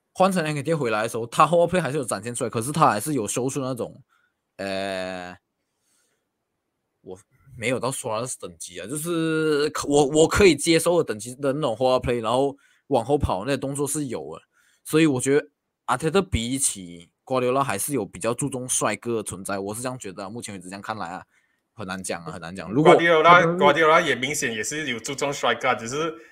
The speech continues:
Speaker 2: 第 season
Speaker 1: 找不到人。
Speaker 2: 签不到 Harry Kane 而已嘛，然后去签了哈兰啊，下个 season。如果他真的是不要帅哥的话，他不会去签 Harry，那个，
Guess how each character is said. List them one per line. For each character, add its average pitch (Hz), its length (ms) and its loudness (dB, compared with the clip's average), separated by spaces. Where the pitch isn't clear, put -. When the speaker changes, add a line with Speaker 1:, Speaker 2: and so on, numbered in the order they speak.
Speaker 2:
第 170 80 -6
season 156 220 -2
Speaker 1:
找 - 0 -
不 - 0 -
到 156 60 4
人。 143 80 2
Speaker 2:
签 120 220 2
不 135 60 -6
到 143 160 6
Harry 123 260 0
Kane 131 200 -2
而 117 100 0
已 117 60 -8
嘛， 113 260 -8
然 123 120 -6
后 131 120 -2
去 147 160 -8
签 127 240 -2
了 110 100 -2
哈 113 180 -2
兰 117 180 0
啊， 113 60 -4
下 - 160 -12
个 127 80 -8
season。 117 380 -6
如 190 80 -6
果 208 80 6
他 185 80 6
真 170 160 2
的 160 100 4
是 196 160 -2
不 202 140 -4
要 185 240 8
帅 165 260 2
哥 151 140 0
的 151 60 4
话， 143 160 4
他 139 140 -6
不 - 120 -8
会 156 60 -4
去 151 120 -10
签 131 220 -4
Harry， 120 360 -8
那 139 120 -4
个， 151 240 0